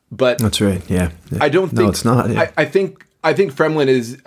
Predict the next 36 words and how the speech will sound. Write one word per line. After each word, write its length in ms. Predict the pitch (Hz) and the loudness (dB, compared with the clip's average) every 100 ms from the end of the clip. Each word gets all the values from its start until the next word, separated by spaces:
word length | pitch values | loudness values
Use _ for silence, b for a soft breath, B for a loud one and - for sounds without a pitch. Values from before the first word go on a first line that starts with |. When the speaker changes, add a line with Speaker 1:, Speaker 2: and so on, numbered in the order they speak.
| 135 | -6
Speaker 1:
enjoys 480 | 147 113 139 135 104 | -4 2 4 4 2
writing 500 | 110 131 131 113 113 | 2 2 2 -2 -6
in 260 | 131 123 | -2 0
this 340 | 120 117 - - b b b b | 0 -2 -4 -12 b b b b
s-, 320 | - - - - | -12 -10 -8 -2
in 160 | 160 | 2
this 180 | 139 135 | 2 0
si-, 240 | - 143 127 | -2 -2 0
in 80 | 135 | 0
this 160 | 131 | 0
kind 240 | - 131 127 | -2 -2 0
of 60 | |
this 200 | 117 104 | -2 -6
sidebar 680 | - 135 160 127 101 95 98 b b | -2 0 0 0 -2 -2 -6 b b
of, 220 | 120 98 - | -4 -4 -4
of 180 | 131 98 | -4 -2
the, 200 | 117 - | -6 -6
of 120 | 117 | -8
the 60 | 113 | -4
mystery 380 | 113 117 - 101 | -2 -2 -4 -6
genre. 500 | 107 98 98 98 - b b b | -2 -2 -2 -6 -10 b b b
But 260 | 147 139 - | 0 0 -2
she's 220 | 170 147 | -4 0
not 180 | 185 175 131 120 | 0 -2 -10 -2
writing 360 | 147 151 139 123 | 2 2 2 0
for 380 | - - 139 147 | -4 0 2 4
that 220 | 151 147 | 0 0
genre. 500 | 165 156 165 196 214 b b b | 0 0 -2 -4 -8 b b b
She's 220 | 147 120 | -2 2
writing 300 | 147 151 135 | 2 2 0
for 220 | 135 117 | 0 0
herself 560 | 117 110 143 131 110 120 | 0 -2 2 2 2 -2
and 120 | 110 | -2
her 160 | 113 | 2
own 160 | 117 123 | 2 2
experiences 840 | 110 - 117 107 107 - 101 98 | -2 -4 -2 -2 -4 -6 -6 -8